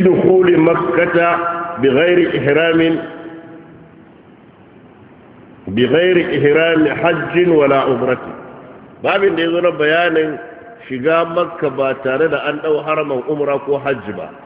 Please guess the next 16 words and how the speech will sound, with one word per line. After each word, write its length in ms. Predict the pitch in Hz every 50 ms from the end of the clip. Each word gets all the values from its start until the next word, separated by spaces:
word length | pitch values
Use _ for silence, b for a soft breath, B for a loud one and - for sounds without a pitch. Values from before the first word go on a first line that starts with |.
| - - -
In 140 | 147 175 175
ka 120 | - 196 185
ɗauko 340 | 180 190 185 175 190 190 185 175
haraman 380 | 190 190 185 185 170 160 143 139 - -
umra 260 | 190 180 180 180 175 156
ko 140 | 170 175
hajji, 260 | 170 180 180 151 147 135
dole 280 | 147 165 170 151 139 -
sai 120 | 139 139 123
ka 160 | - 139 139
yi 360 | 139 139 139 139 139 127 120 107
ihrami, 420 | 117 120 131 139 135 131 127 123
ka 160 | - 127 131
yi 60 | 131
"Labbaik 340 | 123 117 101 110 117 117 -
Allahumma". 420 | 117 107 107 110 110 107 98 92